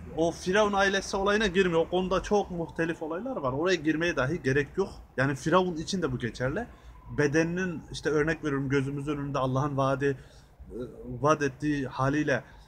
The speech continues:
bedenimizi, bedeni bizim önümüzde olmasının bir önemi yok ki. Mesele ruh zaten.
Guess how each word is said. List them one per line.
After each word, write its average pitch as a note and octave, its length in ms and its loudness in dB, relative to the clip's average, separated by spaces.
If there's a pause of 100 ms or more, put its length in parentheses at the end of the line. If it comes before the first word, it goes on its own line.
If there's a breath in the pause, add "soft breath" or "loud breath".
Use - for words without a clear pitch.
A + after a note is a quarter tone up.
(160 loud breath)
bedenimizi, C3+ 680 2
bedeni C#3+ 320 2
bizim C#3+ 200 -4
önümüzde D3 380 -4
olmasının D3+ 340 -4
bir C#3 140 -4
önemi D#3+ 260 -2
yok D4+ 200 -8
ki. G2 120 -10 (220)
Mesele D#3+ 380 0
ruh C3+ 280 0 (220)
zaten. G2 300 -10